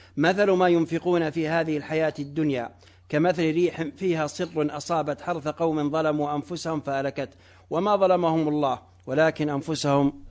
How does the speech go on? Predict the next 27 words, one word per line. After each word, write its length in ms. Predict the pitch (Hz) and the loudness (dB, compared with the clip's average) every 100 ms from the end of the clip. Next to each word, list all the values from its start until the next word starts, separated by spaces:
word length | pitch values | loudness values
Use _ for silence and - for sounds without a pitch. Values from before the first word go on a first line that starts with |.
| - | -2
يظلمون". 560 | - 143 131 127 120 - - - - - - - - _ - _ - - - - | 4 6 6 2 0 -4 -12 -16 -20 -20 -20 -20 -20 _ -20 _ -20 -20 -20 -6
مثل 320 | 156 220 220 214 | 2 4 6 4
ال-، 340 | 196 190 190 | 6 4 4
ما 120 | 185 | 4
ينفقون 600 | 180 170 165 175 196 180 | 4 4 2 0 2 2
في 160 | 156 180 | 2 2
هذه 280 | 190 180 165 | 2 2 0
الحياة 280 | - 180 156 | 0 0 0
الدنيا 420 | 151 165 165 170 | -2 2 4 4
أي 120 | 165 | 2
الكفار، 520 | 156 - - 143 117 - | 0 -2 -6 -4 -4 -2
وهذا 500 | 143 165 160 131 131 | 2 4 6 4 0
مثل 500 | 143 151 139 165 202 - - - | 0 0 0 0 -2 -8 -20 -6
ضربه 760 | 143 147 170 151 139 147 180 208 - - - - | 4 6 6 6 2 2 2 0 -8 -16 -20 -6
الله 240 | 151 156 143 | 0 4 4
عز 240 | 139 131 | 4 0
وجل 420 | 143 139 160 196 - - | 2 2 2 0 -2 -12
لما 340 | - 160 165 147 | 0 4 4 4
ينفقه 480 | 139 135 180 160 143 | 0 0 -4 -2 -4
الكفار 460 | 127 135 - 165 | -4 -8 -4 -4
في 100 | 135 | -2
هذه 280 | 120 113 113 | -6 -6 -8
الدار. 280 | 101 107 98 - | -12 -14 -14 2
قال 160 | 190 | 6
الرازي 380 | 196 175 170 139 | 6 4 2 2
رحمه 380 | 135 131 135 123 | -4 -4 -4 -4
الله: 420 | 123 120 123 147 | -2 0 0 0